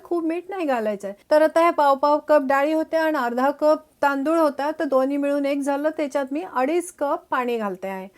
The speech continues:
तर आता या कुकरचं झाकण लावून आपण याला मऊ शिजवून घेऊ. किती शिट्या करायच्या तुम्ही आपल्या कुकरप्रमाणे ठरवा.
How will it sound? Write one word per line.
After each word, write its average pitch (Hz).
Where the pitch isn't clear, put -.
तर 302
आता 330
या 349
कुकरचं 330
झाकण 285
लावून 294
आपण 294
याला 269
मऊ 339
शिजवून 254
घेऊ. 214
किती 330
शिट्या 330
करायच्या 320
तुम्ही 311
आपल्या 294
कुकरप्रमाणे 269
ठरवा. 254